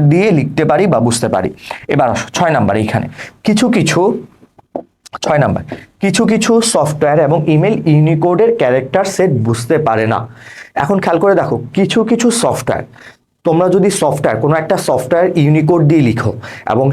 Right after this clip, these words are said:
সেই ইউনিকোডের ভার্সনটা কথার কথা চাইনিজ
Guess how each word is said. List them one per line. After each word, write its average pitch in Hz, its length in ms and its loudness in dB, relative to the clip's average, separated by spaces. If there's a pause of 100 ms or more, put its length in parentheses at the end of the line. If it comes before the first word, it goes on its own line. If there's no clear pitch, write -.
(120)
সেই 185 200 2 (180)
ইউনিকোডের 165 580 2 (180)
ভার্সনটা 175 520 0 (720)
কথার 131 280 -2
কথা 170 140 -2 (120)
চাইনিজ 139 300 0